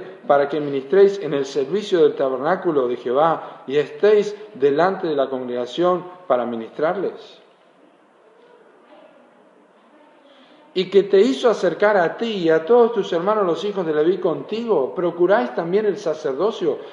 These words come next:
Por tanto, tú y todo tu séquito sois los que os juntáis contra Jehová, porque a-, pues Aarón,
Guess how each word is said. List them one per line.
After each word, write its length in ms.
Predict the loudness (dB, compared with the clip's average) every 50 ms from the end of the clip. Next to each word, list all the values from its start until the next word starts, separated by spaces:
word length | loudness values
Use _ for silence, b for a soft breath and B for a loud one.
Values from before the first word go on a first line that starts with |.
| B B
Por 180 | 2 4 4 4
tanto, 420 | 2 0 0 2 2 0 0 B B B B B B B B _ _
tú 220 | 0 2 2 4 2
y 120 | 0 -2
todo 420 | 0 2 4 4 4 4 4 2
tu 120 | 2 0 -4
séquito 640 | -6 -4 -4 -4 -4 -4 -8 -6 -2 0 0 0
sois 500 | -2 -4 -2 2 2 2 2 2 0 0
los 200 | 2 2 2 0
que 120 | 2 4 4
os 120 | 4 4
juntáis 580 | 2 -2 -2 -4 -2 -2 -2 0 0 -2 -4 -8
contra 540 | -2 0 2 2 2 0 -2 -2 -2 -2
Jehová, 920 | -2 2 4 4 6 6 6 6 6 4 2 0 -2 -4 -10 -16 -18 -20 2 6
porque 420 | 6 6 6 4 0 0 0 2
a-, 320 | 4 4 4 2 2 0 4
pues 280 | 4 4 4 4 2
Aarón, 500 | 0 2 4 4 4 4 4 2 0 -4